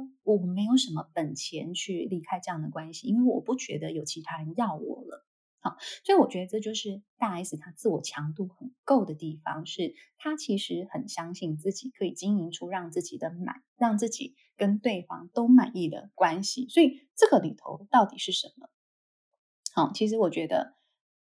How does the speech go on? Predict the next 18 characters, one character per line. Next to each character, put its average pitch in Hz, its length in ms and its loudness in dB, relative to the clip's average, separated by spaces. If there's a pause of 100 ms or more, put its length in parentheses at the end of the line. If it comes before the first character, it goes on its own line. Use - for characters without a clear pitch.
那 233 100 6
就 214 160 4
是 185 340 -4 (220)
第 233 220 4
一 226 40 -4
个， - 360 -2
她 190 440 -4
相 214 320 -4
信 175 300 -4
自 180 160 -6
己。 269 360 -6 (260)
好， - 220 -4
就 247 140 0
是 285 180 2
她 294 160 -10 (180)
很 202 300 0
相 196 380 -6
信 175 280 -4